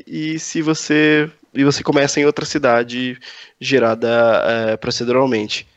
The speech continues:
Eu fico meio com medo dessas duas coisas juntas, que pode parecer meio frustrante.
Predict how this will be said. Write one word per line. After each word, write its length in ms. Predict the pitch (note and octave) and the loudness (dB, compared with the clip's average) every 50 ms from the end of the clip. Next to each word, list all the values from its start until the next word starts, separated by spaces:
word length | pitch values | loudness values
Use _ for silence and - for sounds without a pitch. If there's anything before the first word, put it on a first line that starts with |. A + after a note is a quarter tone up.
| _ _ - | _ _ -4
Eu 120 | D3+ D3 | -4 -4
fico 260 | - - - - C#4+ | -4 -6 -8 -2 2
meio 180 | G3 G3+ G#3+ - | 2 2 2 2
com 160 | - - A3+ | -2 -4 0
medo 240 | E3 C3 B2+ C3 C3 | 2 2 2 2 2
dessas 300 | C3 B2+ - - C3 C3 | -2 -2 -2 -4 -4 0
duas 220 | C3 C3+ C3 - | 2 2 2 2
coisas 360 | - - C#3 C#3 C#3 C3+ B2+ | 0 0 0 0 0 0 0
juntas, 520 | B2+ A#2 A#2 A2+ A#2 C3 C#3+ - C#3+ - - | 0 -2 -2 -2 -4 -4 -2 -2 -4 -4 -4
que 140 | - - - _ _ _ _ - | -8 -12 -14 _ _ _ _ 2
pode 240 | C3 B2+ C3 - - | 2 2 2 2 0
parecer 340 | - C#3 C#3 C3+ - - | 0 0 0 0 0 -2
meio 220 | C3 C3 C3+ C#3 C3+ | 0 0 0 -2 -2
frustrante. 680 | - - D#3 D3 - - - - - G#2+ G#2+ - - | -2 -4 -4 -4 -4 -4 -4 -2 -2 -2 -2 -4 -8